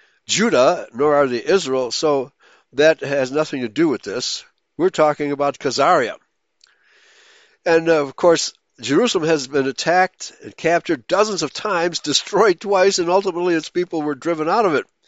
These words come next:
Uh, the Jews were driven out of it, but so were, uh, true Judah. Actually, true Judah and true Israel, the ten northern tribes, migrated away from the territory,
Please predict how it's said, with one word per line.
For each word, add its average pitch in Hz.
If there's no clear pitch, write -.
Uh, 123
the 123
Jews 175
were 117
driven 110
out 104
of 123
it, 135
but 117
so 165
were, 151
uh, 120
true 160
Judah. 123
Actually, 151
true 185
Judah 175
and 123
true 170
Israel, 147
the 120
ten 139
northern 123
tribes, 147
migrated 175
away 214
from 170
the 147
territory, 143